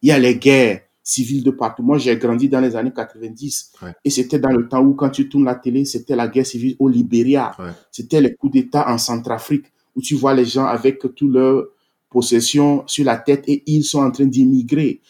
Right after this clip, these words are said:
Speaker 1: Donc, partout en Afrique, il y a cette, euh, ces images-là qui te disent que, ah, monsieur, si tu es dans un pays où tout est calme, tu peux aller à ton grocery store, tu peux acheter de quoi vivre.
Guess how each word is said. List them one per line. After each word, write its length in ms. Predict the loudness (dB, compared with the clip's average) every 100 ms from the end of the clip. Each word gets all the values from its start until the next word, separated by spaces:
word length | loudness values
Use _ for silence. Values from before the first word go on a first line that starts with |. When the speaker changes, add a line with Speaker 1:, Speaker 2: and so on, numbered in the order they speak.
| _ _
Speaker 1:
Donc, 260 | 0 0 0
partout 380 | 0 0 -6 -2
en 160 | 0
Afrique, 360 | -2 -4 -8 -6
il 80 | -2
y 40 | -2
a 80 | -2
cette, 400 | -2 -4 -2 -2
euh, 260 | -2 -6 -12
ces 560 | -14 -6 -2 -2 0
images-là 680 | 0 0 -2 -4 -4 -6 -6 -12 -20 _ _ _
qui 160 | -4
te 80 | 2
disent 300 | 0 0 -6
que, 180 | -4 -4 -2
ah, 320 | -2 -2 -8 _ _ _ _ _ _
monsieur, 360 | 0 2 2 2
si 180 | 2 0
tu 140 | 2
es 60 | 2
dans 220 | 2 2
un 80 | 0
pays 480 | 2 0 0 -4 -4
où 100 | -6
tout 200 | -4 -6
est 180 | -2 -2
calme, 420 | 0 2 2 0 -8 _ _ _ -6
tu 100 | 0
peux 120 | 2
aller 260 | 4 4 2
à 120 | -2
ton 160 | -2 0
grocery 400 | 0 -2 -2 -6
store, 400 | -2 2 2 0
tu 100 | -2
peux 100 | -2
acheter 420 | -2 -6 -4 -4
de 80 | -4
quoi 260 | -8 -6
vivre. 400 | -4 -4 -4 -6